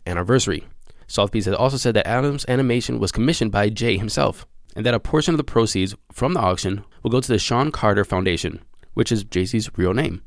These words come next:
If you're looking for a longer read today, check out this article by Jeff Benson entitled, "What Will Happen to Ethereum Miners After Eth two point oh?" As we all know,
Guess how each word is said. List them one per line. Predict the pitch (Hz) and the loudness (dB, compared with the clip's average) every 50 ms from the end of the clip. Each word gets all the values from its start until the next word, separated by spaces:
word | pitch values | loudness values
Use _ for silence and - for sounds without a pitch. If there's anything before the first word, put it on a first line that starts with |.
| - - - - - - - - - - - - - - - | -16 -18 -18 -18 -18 -18 -18 -18 -20 -20 -20 -20 -12 -4 -2
If | 87 - | 2 4
you're | 185 170 | 4 4
looking | 170 160 156 | 4 4 4
for | 156 147 | 6 6
a | 127 | 6
longer | 117 123 147 147 147 | 6 4 2 2 2
read | 135 120 104 | 2 2 0
today, | - 123 80 82 92 | 0 0 0 -2 -2
check | - - 170 151 | 0 0 0 2
out | 156 143 | 2 2
this | 131 - - | 0 0 0
article | - 107 110 117 123 110 | 0 0 2 2 2 2
by | 117 117 | 2 0
Jeff | 110 104 92 82 82 - | 0 0 -2 -4 -2 -2
Benson | 110 131 135 120 - 90 73 - - - _ | 0 0 0 0 0 -2 -4 -6 -8 -10 _
entitled, | - 143 131 - 135 139 147 135 92 78 - - - _ _ _ | -6 -4 -2 -2 0 0 2 2 0 0 -2 -8 -16 _ _ _
"What | - 107 139 151 80 | -4 -2 0 0 2
Will | - - | 0 0
Happen | - - - 87 87 - - 98 98 98 - | 0 0 0 0 0 0 0 -2 -2 -2 -4
to | - - 104 | -4 -2 -2
Ethereum | 92 98 - 123 147 170 170 151 | -2 -2 0 0 2 2 2 2
Miners | 143 139 139 123 98 95 101 - - - - | 2 2 2 2 4 2 2 0 -4 -6 -4
After | 110 113 113 - 135 131 - - | -2 -2 0 0 0 0 0 -2
Eth | - 90 98 110 - - _ _ - | -4 -4 -2 -4 -4 -8 _ _ -4
two | - 104 | -4 -4
point | 85 - 117 131 135 | -2 -2 -2 0 0
oh?" | 135 131 101 82 76 - - _ _ - - - - - - | 2 0 0 -2 -4 -8 -12 _ _ -20 -20 -20 -16 -8 -4
As | - 165 170 139 | -2 0 0 0
we | 139 156 120 | 0 0 2
all | 104 104 98 | 2 2 2
know, | 87 80 71 76 90 104 - | 0 -2 -2 -4 -4 -6 -10